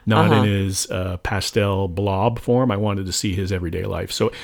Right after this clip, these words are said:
Speaker 2: Joe
Speaker 1: when
Speaker 2: as a character deserved a full movie
Speaker 1: Yeah.
Speaker 2: just devoted to him
Speaker 1: Yeah.
Speaker 2: and not him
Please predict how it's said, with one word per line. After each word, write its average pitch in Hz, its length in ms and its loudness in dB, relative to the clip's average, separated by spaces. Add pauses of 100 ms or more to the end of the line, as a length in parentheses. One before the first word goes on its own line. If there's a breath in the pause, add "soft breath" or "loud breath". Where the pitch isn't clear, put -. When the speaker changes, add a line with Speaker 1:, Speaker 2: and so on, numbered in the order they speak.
(120)
Speaker 2:
Joe 196 200 8
Speaker 1:
when 220 80 12
Speaker 2:
as 202 80 6
a 190 40 4
character 156 420 2
deserved 131 460 2
a 123 80 2
full 135 420 4
movie 123 540 2
Speaker 1:
Yeah. 92 240 2
Speaker 2:
just 143 340 2
devoted 123 440 2
to 120 80 2
him 123 380 0
Speaker 1:
Yeah. 98 120 -2
Speaker 2:
and 139 140 4
not 127 220 2
him 120 520 0